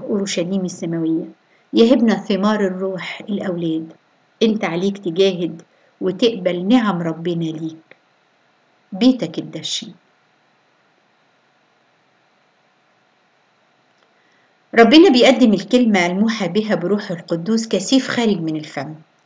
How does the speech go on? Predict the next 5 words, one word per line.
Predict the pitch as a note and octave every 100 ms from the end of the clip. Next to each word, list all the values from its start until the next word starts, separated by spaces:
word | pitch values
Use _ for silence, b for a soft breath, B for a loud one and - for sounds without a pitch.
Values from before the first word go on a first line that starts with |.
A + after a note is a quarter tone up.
| _
يجعل | A3 D4 F#3 F3 F3+
أبناء | F3+ - G#3+ F#3+
الله | F3 G3 F#3+
التلاميذ | G3 - E3+ E3+ E3 G3 G#3 A3+
المدشنين | E3 D3+ C#3+ C3+ - D3 E3 A3+